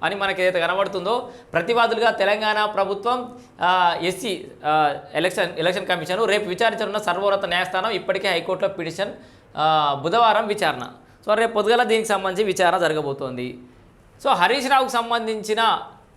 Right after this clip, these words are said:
లీగల్ అడ్వైజర్, ఒక రకంగా పర్సనల్ వ్యక్తిగతమైనటువంటి వ్యక్తి రామవరం చంద్రశేఖర్ రెడ్డి ఆర్సీఆర్కి సంబంధించిన వాళ్ళ దగ్గర బంధువుతోటి పిటిషనర్, one of the పిటిషనర్‌గా ఉన్నారు.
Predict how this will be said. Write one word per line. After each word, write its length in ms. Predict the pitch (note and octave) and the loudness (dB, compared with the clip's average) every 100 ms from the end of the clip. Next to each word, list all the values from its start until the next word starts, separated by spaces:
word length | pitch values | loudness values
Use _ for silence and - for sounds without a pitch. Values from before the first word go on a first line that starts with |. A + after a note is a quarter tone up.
| - | -6
లీగల్ 440 | C#3 A#3 C4+ C#4 | 0 2 2 2
అడ్వైజర్, 540 | F3 G3 A3 A3+ G3+ A3+ | 2 0 2 2 2 2
ఒక 120 | G#3 | 0
రకంగా 360 | F#3+ G3 G3 G#3 | -2 -2 0 0
పర్సనల్ 380 | G3+ E3+ G3+ | 0 -2 -2
వ్యక్తిగతమైనటువంటి 720 | D#3+ D3 F3 F3 E3 E3+ D#3+ | -6 -4 -2 -2 -2 -4 -4
వ్యక్తి 720 | D#3 - C#3+ C#3+ G#3+ F3 E3 - - - - C#3 | -8 -4 -4 -4 -4 -2 -2 -6 -18 -20 -16 -2
రామవరం 600 | C#3+ G3+ B3 A#3 A3+ A3+ F#3+ | 2 2 2 4 2 2 -2
చంద్రశేఖర్ 540 | F#3+ G#3 G3+ G#3 F#3 | -2 -2 0 0 0
రెడ్డి 280 | F3+ F3 F#3+ | 0 0 2
ఆర్సీఆర్కి 580 | D#3+ E3+ F#3 F#3+ F#3+ F3+ | 4 2 0 0 0 -2
సంబంధించిన 460 | E3 E3+ E3 D3+ | -6 -6 -8 -4
వాళ్ళ 480 | D#3+ D#3+ D#3 D3 C3+ - - - | 0 2 2 2 0 -4 -12 -2
దగ్గర 360 | E3 F#3 B3+ | 0 2 0
బంధువుతోటి 680 | A3 G3+ G3+ G3 F#3+ F3+ F3 | 2 2 2 0 0 -2 -4
పిటిషనర్, 440 | - E3 E3+ E3 | -4 -6 -4 -2
one 240 | D3 D3+ E3+ | 0 2 0
of 80 | E3+ | -2
the 100 | C#3 | -6
పిటిషనర్‌గా 460 | D#3 D3 D#3+ D3+ | -8 -4 -4 0
ఉన్నారు. 360 | C#3+ C#3 C3 | -2 0 -2